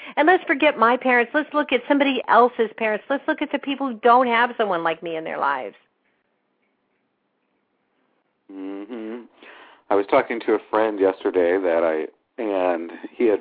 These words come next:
Speaker 2: fallen in his driveway, and
Speaker 1: Hmm.
Speaker 2: that he laid there just for a long time. People drove by, walked by, just ignored.
Speaker 1: Oh, my.
Speaker 2: You know,
Speaker 1: Oh, my.
Speaker 2: someone came by and
Speaker 1: Blessings to him,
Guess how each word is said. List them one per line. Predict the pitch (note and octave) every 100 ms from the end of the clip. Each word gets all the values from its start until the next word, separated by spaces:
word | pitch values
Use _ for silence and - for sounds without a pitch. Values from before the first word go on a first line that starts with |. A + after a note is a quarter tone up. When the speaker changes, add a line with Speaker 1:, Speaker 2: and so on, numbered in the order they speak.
| -
Speaker 2:
fallen | A2 A2 A2+
in | G#2
his | F#2 E2
driveway, | A2+ A#2+ C3+ G#2 G2 F2 E2+ G2 _ _ _ _ _ _ _ _ -
and | A2+ G#2 F#2+ F2+ F2 E2 -
Speaker 1:
Hmm. | - _ _ -
Speaker 2:
that | B2
he | A#2
laid | A2 A2 A2
there | A2 G2 G2+
just | G2 G#2 -
for | G#2+ G#2+
a |
long | G2 A2 B2 B2
time. | B2+ C3+ C3+ B2 -
People | B2 C3 B2+ -
drove | A2 A2+ A#2+
by, | A#2 A#2+ A#2+
walked | G#2+ G#2+ -
by, | B2 A#2+ B2 A2+ _ _ -
just | B2+ _ _ _ - _ _ -
ignored. | D3 D3 D#3+ C#3 C3 _ - - _ _ _ _ _ _ _ _ -
Speaker 1:
Oh, | B3+ B3+ G#3+
my. | G#3 G#3 G#3 G3 G3 G3 G#3 _ _ G#3+
Speaker 2:
You |
know, | G#3+ G#3
Speaker 1:
Oh, |
my. | G#3 F#3+ F#3 F3+ F#3 _ _ _ -
Speaker 2:
someone | A2 G#2+
came | A2+ G#2+
by | F#2+ F#2 G2
and | A2 F2 E2+
Speaker 1:
Blessings | F#3+ _ _
to | F#3+
him, | F3+